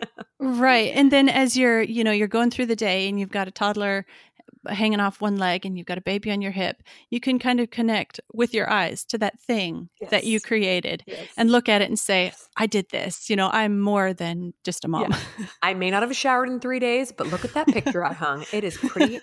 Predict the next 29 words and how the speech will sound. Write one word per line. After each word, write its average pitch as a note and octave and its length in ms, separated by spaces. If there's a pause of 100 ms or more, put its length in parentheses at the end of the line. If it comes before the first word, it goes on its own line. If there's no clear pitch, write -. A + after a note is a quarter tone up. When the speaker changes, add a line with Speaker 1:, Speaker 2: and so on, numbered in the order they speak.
Speaker 2:
<laughs> B3+ 60
Speaker 1:
impressive." - 600
<laughs> D#4+ 840
Speaker 2:
Yeah. C#4 260 (120)
<laughs> D4 680 (600)
Speaker 1:
Yeah. - 280 (280)
And A3+ 160
then, A#3+ 280
uh, G#3 180
one G#3+ 200
thing A3 120
I F#3+ 80
wanted G#3 160
to D3+ 60
add D#3 160
too F3 240
is E3 240
to F3 80
schedule F3 800
regular F3 340
dates F3 600
with F#3 140
your E3+ 100
husband G#3 460 (640)
and G3+ 320 (100)
or, F3 580
um, D#3+ 260
girls' F#3 260
nights C3+ 320